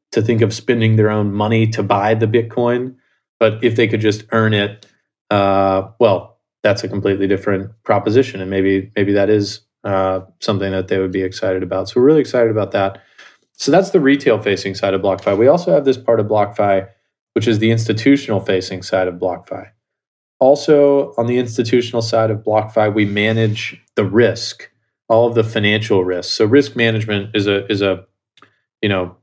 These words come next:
big undertaking. We, we, we believe fundamentally that we're in the business of risk management at BlockFi. But the institutional services side of our platform is responsible for our institutional client relationships, uh, our market activities, our, uh, risk management.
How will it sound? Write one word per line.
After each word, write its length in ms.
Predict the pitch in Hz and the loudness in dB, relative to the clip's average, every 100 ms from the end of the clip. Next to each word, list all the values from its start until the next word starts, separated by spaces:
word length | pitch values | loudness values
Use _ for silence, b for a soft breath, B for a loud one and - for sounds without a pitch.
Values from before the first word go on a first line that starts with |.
| _ | _
big 200 | 113 127 | 2 4
undertaking. 840 | 113 107 101 - 98 92 98 92 95 | 2 0 -2 -2 -4 -4 -6 -4 0
We, 160 | 107 | 0
we, 300 | 110 113 110 - | 2 0 -2 0
we 100 | 120 | 0
believe 300 | 110 110 104 | 2 0 0
fundamentally 600 | - 110 101 104 101 98 | -2 -2 0 -2 0 0
that 100 | 98 | -2
we're 120 | 98 98 | -4 -4
in 60 | |
the 60 | 98 | -2
business 360 | 98 92 - 117 | -2 -2 -6 -6
of 120 | 101 | -2
risk 240 | 98 - | -2 -2
management 440 | 101 95 92 - 95 | -6 -6 -8 -8 -6
at 100 | 92 | -2
BlockFi. 560 | 98 92 - 95 92 b b b - | -2 -2 -4 -4 -4 b b b -4
But 60 | 113 | 2
the 100 | 143 | 2
institutional 600 | 151 - 139 131 - 113 | 2 0 0 0 -2 -2
services 560 | 113 113 110 110 101 | 2 2 2 0 -2
side 200 | - 104 | -2 -2
of 80 | 95 | 0
our 120 | 101 | -2
platform 760 | 92 104 98 - 101 98 95 92 b b _ - | -2 -2 -2 -4 -6 -4 -6 -10 b b _ -6
is 140 | 104 | -2
responsible 500 | 110 110 104 101 101 | -2 0 -2 -2 -4
for 160 | 98 107 | -2 0
our 120 | 101 | 0
institutional 680 | 110 107 104 - 135 - 131 | -2 -2 -4 0 0 0 -4
client 320 | 123 123 120 | -2 -2 -2
relationships, 1000 | 113 113 110 - 110 - 110 107 - - _ _ _ _ 101 | 0 2 2 0 -8 -2 0 0 -6 -16 _ _ _ _ -4
uh, 300 | 95 95 - | -2 -2 0
our 160 | 101 95 | -2 2
market 340 | 113 120 117 | 2 2 0
activities, 880 | 113 113 117 110 107 104 98 92 - | 0 0 -2 0 2 2 0 -2 -6
our, 480 | 101 95 95 95 95 | -2 0 0 0 -2
uh, 200 | 98 95 | -2 0
risk 320 | 98 110 113 | 0 0 -2
management. 720 | 107 107 110 107 110 104 104 | -2 0 0 -2 -2 -2 -4